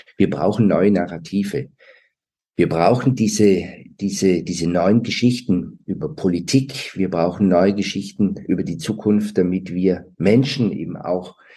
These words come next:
nicht als Opfer, nicht permanent als Opfer, sondern vielmehr auch als Gestalter aus dieser Veränderung, aus dieser Entwicklung hervorgehen. Und das muss sichtbar werden. Das muss ankommen bei den Menschen.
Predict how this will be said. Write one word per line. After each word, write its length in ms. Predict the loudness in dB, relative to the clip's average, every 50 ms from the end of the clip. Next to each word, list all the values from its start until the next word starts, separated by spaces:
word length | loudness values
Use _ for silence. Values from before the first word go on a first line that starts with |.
| -20 -20 -20 _ _
nicht 400 | 2 2 4 4 2 -2 -2 2
als 300 | 4 4 4 2 2 0
Opfer, 540 | 0 0 0 -4 -6 -4 -4 -4 -4 -8 -4
nicht 380 | 0 2 2 2 2 -2 -4 0
permanent 580 | 2 2 4 4 4 4 4 4 2 2 0
als 220 | -2 -4 -6 -8 -8 -8
Opfer, 440 | -8 -8 -4 -2 -2 -2 -2 -4 -12 -18 -20 -20 -20 -20 -20 _ _ _
sondern 340 | -6 -2 -2 0 -2 -2
vielmehr 760 | -4 -4 0 2 2 4 4 4 6 6 4 4 2 -2 -8 -16 -20 -20 _ _ _
auch 300 | -8 -6 -6 -6 -6 -8
als 380 | -6 -6 -6 -6 -6 -10 -12 -12 -12
Gestalter 960 | -14 -8 -6 -6 -6 -2 0 2 4 4 2 4 4 2 2 2 0 -6 -12 -18 _ _ _ -6
aus 200 | -6 -6 -4 -4
dieser 540 | -6 -4 -2 0 0 2 0 -2 -4 -8 -16 -8
Veränderung, 640 | -2 -2 0 2 4 4 6 4 4 4 2 0 -2
aus 120 | -2 -4 -4
dieser 240 | -4 -2 -2 -2
Entwicklung 560 | -4 -4 -4 -6 -6 -8 -6 -4 -4 -4 -2 -4
hervorgehen. 720 | -6 -6 -4 -2 0 0 0 0 0 0 0 -2 -6 -10
Und 160 | -10 -4 -4 -4
das 100 | 0 2
muss 220 | 2 2 0 0
sichtbar 460 | 0 0 0 0 0 0 0 0 0
werden. 440 | 0 -2 -2 -2 -4 -8 -12 -12 _ _ _ _ _ _ _ _ _ _ _ _ _ _ _
Das 140 | -8 -4 -2
muss 160 | -2 -2 0
ankommen 540 | 2 2 2 2 2 2 2 2 4 4 2
bei 100 | 0 -2
den 160 | -2 -4 -6
Menschen. 400 | -6 -8 -8 -8 -10 -14 -14 -18